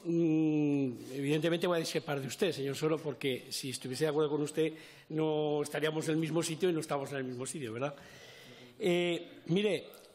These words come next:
yo le voy a hacer una pregunta porque a mí me gusta ser práctico. Eh, ahora, eh, se ha hecho una situación y se ha medido la capacidad de estrés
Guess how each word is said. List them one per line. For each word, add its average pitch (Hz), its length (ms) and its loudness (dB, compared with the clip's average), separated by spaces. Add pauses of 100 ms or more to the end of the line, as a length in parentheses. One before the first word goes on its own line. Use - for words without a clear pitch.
(100)
yo 180 160 4
le 226 60 4
voy 214 80 4
a 208 60 2
hacer 202 120 -2
una 196 240 0
pregunta 196 420 2
porque 175 280 0
a 151 420 2
mí 175 100 6
me 196 100 4
gusta 170 200 -2
ser 165 220 0
práctico. 156 640 -2 (500)
Eh, 165 540 2 (920)
ahora, 220 680 2
eh, 170 960 4 (1800)
se - 180 2
ha 190 60 4
hecho 208 200 0
una 202 200 2
situación 170 760 0
y 151 100 -2
se - 80 2
ha - 20 2
medido 185 440 2 (300)
la 156 160 2
capacidad 160 480 2
de 185 60 2
estrés 190 560 0